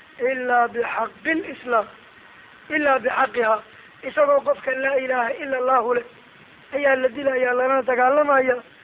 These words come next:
hadduu gafaf galo. Isagoo muslim oo laa ilaaha ila Allahu leh, qof hadduu dilo, soo la dili maayo.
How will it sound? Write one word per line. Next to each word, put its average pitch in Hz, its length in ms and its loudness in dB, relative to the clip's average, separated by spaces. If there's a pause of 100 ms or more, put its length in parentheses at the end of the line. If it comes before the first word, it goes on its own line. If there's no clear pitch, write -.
(120)
hadduu 294 260 -6
gafaf 262 320 -4
galo. 233 220 -6 (500)
Isagoo 277 360 2
muslim 269 420 -10
oo 262 120 0
laa 269 200 -6
ilaaha 240 320 -2 (100)
ila 247 120 -6
Allahu 233 360 -2
leh, 214 100 -8 (420)
qof 294 140 0
hadduu 277 280 -2
dilo, 247 220 -2
soo 240 160 -4
la 247 100 0
dili 262 240 -6
maayo. 240 240 -4